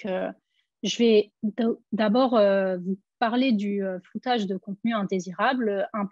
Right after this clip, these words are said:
projet, euh, sur lequel j'ai travaillé et que je dirige actuellement. Et, euh, du coup,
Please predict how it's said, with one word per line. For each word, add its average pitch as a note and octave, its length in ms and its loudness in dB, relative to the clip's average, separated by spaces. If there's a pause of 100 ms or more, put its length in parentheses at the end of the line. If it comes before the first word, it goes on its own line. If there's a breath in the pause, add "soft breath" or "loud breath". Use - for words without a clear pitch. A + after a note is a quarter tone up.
projet, A3+ 420 2
euh, G3 40 -4
sur G3 140 -6
lequel G3+ 180 -4
j'ai G3+ 120 -4
travaillé G3+ 440 -2
et F#3+ 60 -6
que - 100 -20
je F#3+ 140 -8
dirige G3+ 400 -4
actuellement. F#3+ 580 -4 (1300)
Et, G#3 200 4
euh, G3 200 6
du G#3+ 180 2
coup, D4 300 4